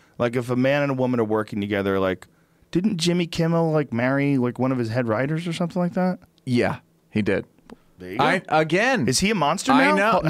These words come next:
Speaker 1: does
Speaker 2: No,
Speaker 1: that work?
Speaker 2: trust,
Speaker 1: She's
Speaker 2: I,
Speaker 1: be-,
Speaker 2: I,
Speaker 1: is
Speaker 2: I've
Speaker 1: she below
Speaker 2: thought
Speaker 1: him?
Speaker 2: that, yes, she was. That's what it doesn't.
Speaker 1: <gasps> He's a
Speaker 2: I
Speaker 1: criminal.
Speaker 2: know. I know. That's
Speaker 1: Can't
Speaker 2: the
Speaker 1: believe
Speaker 2: thing.
Speaker 1: it.
Speaker 2: That's the irony of all this shit. There was a thing at the Leno did his last show. It was like, uh,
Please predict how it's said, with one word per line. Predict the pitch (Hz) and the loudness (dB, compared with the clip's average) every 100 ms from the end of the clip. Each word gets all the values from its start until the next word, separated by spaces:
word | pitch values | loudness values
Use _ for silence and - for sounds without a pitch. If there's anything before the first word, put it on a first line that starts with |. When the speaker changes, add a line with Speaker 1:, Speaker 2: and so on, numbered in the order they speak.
| 185 | 4
Speaker 1:
does | 226 | 4
Speaker 2:
No, | 269 | 2
Speaker 1:
that | 269 | 2
work? | 147 | 0
Speaker 2:
trust, | 143 185 233 - - 151 | 2 2 0 -6 0 2
Speaker 1:
She's | 165 | 2
Speaker 2:
I, | 160 175 | 2 2
Speaker 1:
be-, | 165 | 2
Speaker 2:
I, | |
Speaker 1:
is | 143 | 2
Speaker 2:
I've | 147 151 | 2 2
Speaker 1:
she | 165 | 0
below | 165 160 202 | 4 6 6
Speaker 2:
thought | 262 | 4
Speaker 1:
him? | |
Speaker 2:
that, | 202 190 151 | 0 -2 0
yes, | 156 226 - | 2 2 0
she | - - 226 | -2 0 2
was. | 214 254 339 214 | 4 4 2 0
That's | 156 233 - 220 | 0 0 0 0
what | 240 233 | 0 0
it | - 202 - | -2 -2 2
doesn't. | 208 311 427 220 392 349 311 | 4 6 6 4 4 2 0
Speaker 1:
<gasps> | |
He's | 175 165 | 0 2
a | |
Speaker 2:
I | 202 | 2
Speaker 1:
criminal. | 180 - 170 139 | 4 4 4 2
Speaker 2:
know. | - - | -2 -2
I | 147 | 0
know. | 175 208 117 | 2 0 0
That's | 110 139 170 | 0 0 2
Speaker 1:
Can't | 147 135 | 2 2
Speaker 2:
the | |
Speaker 1:
believe | 151 135 | 0 0
Speaker 2:
thing. | 175 170 | 0 0
Speaker 1:
it. | 151 | 0
Speaker 2:
That's | 160 175 - | 0 0 -2
the | 180 175 | -2 0
irony | 156 180 175 | 0 0 0
of | 160 | 2
all | 147 190 | 2 2
this | 165 110 | 0 -2
shit. | 110 - 135 | -4 -2 0
There | 185 | 0
was | 202 | 0
a | 196 | -2
thing | - 262 | -2 -2
at | 254 | 0
the | 226 208 160 | -2 -2 -2
Leno | 170 214 269 180 | -2 0 2 0
did | 135 143 139 135 - | 0 2 0 -4 -2
his | 139 127 | -2 0
last | 131 151 156 | 0 0 -2
show. | - 170 170 120 113 - - - - - _ _ | -2 0 2 2 0 -6 -20 -20 -20 -20 _ _
It | 123 113 | 0 2
was | 120 104 | 0 2
like, | 113 113 - | 0 0 0
uh, | 107 107 101 92 87 | 0 2 2 2 0